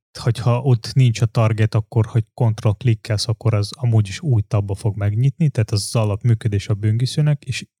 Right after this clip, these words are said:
és igen a válasz. A cikkben az van, hogy a, a rendes a tag helyett használni button, és a buttonra rákötni egy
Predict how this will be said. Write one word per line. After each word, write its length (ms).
és 220
igen 300
a 80
válasz. 420
A 100
cikkben 440
az 200
van, 220
hogy 220
a, 140
a 100
rendes 720
a 300
tag 240
helyett 360
használni 440
button, 480
és 140
a 60
buttonra 680
rákötni 680
egy 300